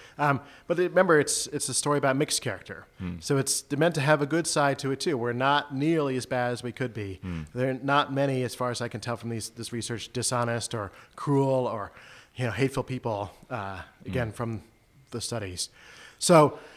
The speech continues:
Speaker 1: nevertheless, it's still a character gap. It's
Speaker 2: Yeah.
Speaker 1: still a big character gap.
Speaker 2: Yeah.
Speaker 1: Um, and I, I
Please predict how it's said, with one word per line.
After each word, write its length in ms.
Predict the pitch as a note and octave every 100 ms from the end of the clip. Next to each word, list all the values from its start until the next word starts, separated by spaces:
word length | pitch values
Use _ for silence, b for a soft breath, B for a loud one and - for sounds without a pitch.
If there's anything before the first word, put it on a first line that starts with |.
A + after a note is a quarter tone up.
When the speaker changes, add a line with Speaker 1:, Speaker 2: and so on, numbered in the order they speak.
| B B
Speaker 1:
nevertheless, 760 | E3 E3+ D#3 D3 C#3 - - - B B B _ _ _ _ -
it's 140 | C3
still 200 | - D#3
a 60 | C3
character 320 | C#3+ C3 B2
gap. 300 | G2 F2+ - -
It's 80 | F#2+
Speaker 2:
Yeah. 60 |
Speaker 1:
still 100 | F3
a 20 |
big 160 | C#3 D#3
character 280 | C#3 A#2 G#2
gap. 200 | F#2+ F#2+ F2+ - B B
Speaker 2:
Yeah. 160 | C#3 B2+
Speaker 1:
Um, 120 | A#2+ - B B B
and 260 | D#3+ D3 C#3
I, 180 | C3 C3 - -
I 400 | C3 C3+ D3